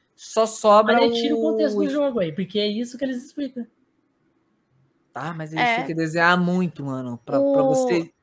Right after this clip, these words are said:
Speaker 2: É, porque você,
Speaker 1: desapegar.
Speaker 2: porque quem tá jogando ali fica muito imersivo na assustação ali, não
Speaker 3: É.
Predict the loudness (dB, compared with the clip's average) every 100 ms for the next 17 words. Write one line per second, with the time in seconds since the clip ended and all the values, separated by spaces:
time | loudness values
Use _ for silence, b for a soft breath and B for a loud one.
0 | _ _ -2 -2 0 -2 2 2 4 2
1 | 0 -4 -4 -4 -2 -2 -2 -2 -2 -4
2 | -2 -2 -4 -6 -6 -6 -4 -4 -6 -6
3 | -8 -6 -4 -4 -6 -10 -6 -6 -6 -6
4 | -4 -6 -6 -4 -4 -6 -8 -8 -6 -8